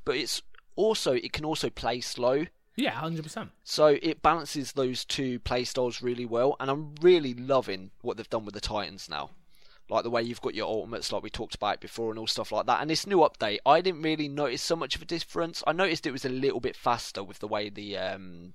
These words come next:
Speaker 1: pilots moved.
Speaker 2: Mm-hmm.
Speaker 1: But apart from that, it felt pretty much the same, so I enjoyed it just as much. So yeah, there was that. I played that. And then,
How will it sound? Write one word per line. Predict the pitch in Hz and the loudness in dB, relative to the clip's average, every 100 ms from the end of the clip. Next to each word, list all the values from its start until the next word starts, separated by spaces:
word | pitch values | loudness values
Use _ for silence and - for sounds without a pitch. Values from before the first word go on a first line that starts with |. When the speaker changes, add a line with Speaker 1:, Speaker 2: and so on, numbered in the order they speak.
| - | -6
Speaker 1:
pilots | - 117 104 - | 0 2 0 -6
moved. | 80 76 - - - - | -6 -12 -12 -16 -18 -4
Speaker 2:
Mm-hmm. | 202 143 165 - - | -2 -2 -4 -6 -10
Speaker 1:
But | - 113 92 | 0 0 0
apart | - 147 - | 2 4 4
from | 120 | 4
that, | 107 67 | -2 -2
it | 85 | -4
felt | - 117 - | -2 -2 0
pretty | 131 | -4
much | 117 - | -2 -2
the | |
same, | 117 135 143 | 0 0 0
so | - 117 | 2 2
I | 113 | 2
enjoyed | 107 113 | -2 -4
it | 101 | -4
just | - 113 - | -6 -6 -6
as | 107 | -8
much. | 117 123 - - | -4 -4 0 -2
So | - 135 | 0 4
yeah, | 147 87 - - - - | 4 4 -6 -20 -18 -4
there | - 139 | 4 6
was | 139 | 6
that. | 139 90 | 4 2
I | |
played | - 127 120 | 2 0 2
that. | 101 - | -2 -2
And | 131 196 | 0 6
then, | 175 196 | 6 6